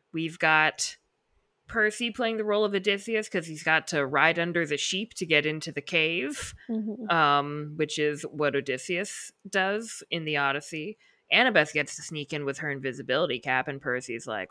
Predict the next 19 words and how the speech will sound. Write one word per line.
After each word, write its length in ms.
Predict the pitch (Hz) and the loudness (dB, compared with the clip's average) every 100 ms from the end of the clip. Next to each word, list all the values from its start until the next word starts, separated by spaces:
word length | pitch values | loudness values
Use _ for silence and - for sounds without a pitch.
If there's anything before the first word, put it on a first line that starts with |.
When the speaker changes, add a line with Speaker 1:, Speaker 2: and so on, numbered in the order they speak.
| - | -12
Speaker 1:
"Lucky." 560 | 92 92 - 127 170 - _ _ _ _ _ | -10 -10 -8 -8 -8 -12 _ _ _ _ _
Um, 680 | 170 160 143 135 131 135 143 - _ _ _ _ _ _ _ _ _ _ _ _ _ _ _ _ _ _ _ _ _ _ _ _ _ | -4 -2 -2 -2 -6 -8 -12 -16 _ _ _ _ _ _ _ _ _ _ _ _ _ _ _ _ _ _ _ _ _ _ _ _ _
we've 280 | 170 165 165 | -6 -6 -4
got 560 | 165 160 147 - - - _ _ | -4 0 -2 -4 -12 -12 _ _
sheep 420 | - - 190 - | -6 -4 -6 -4
with 220 | 180 160 | -4 -4
big 240 | 156 143 - | -6 -6 -6
teeth. 520 | - 294 311 - - 185 | -6 -4 -6 -12 -16 -10
We've 260 | 160 156 | -8 -8
got 400 | - 147 143 - - | -6 -4 -4 -6 -16
Clarisse 580 | - 165 196 226 220 | -12 -6 -4 -6 -6
making 420 | 185 160 - 151 143 | -6 -6 -6 -10 -4
bad 260 | 131 131 | -4 -4
choices. 1080 | - 220 226 220 - 208 202 196 196 - - _ _ _ _ _ _ _ | -4 -2 -2 -4 -4 -2 -2 -4 -6 -12 -14 _ _ _ _ _ _ _
Um, 680 | 165 160 147 143 143 147 147 - _ _ _ _ _ _ | -6 -4 -2 -2 -6 -10 -12 -16 _ _ _ _ _ _
fighting 520 | - 180 170 175 170 | -2 2 2 2 0
a 80 | 151 | 0
giant 340 | 139 135 135 - | 2 2 2 0
cyclops. 1040 | - 220 226 - 220 208 208 208 - - | 2 4 4 2 0 4 4 2 -4 -14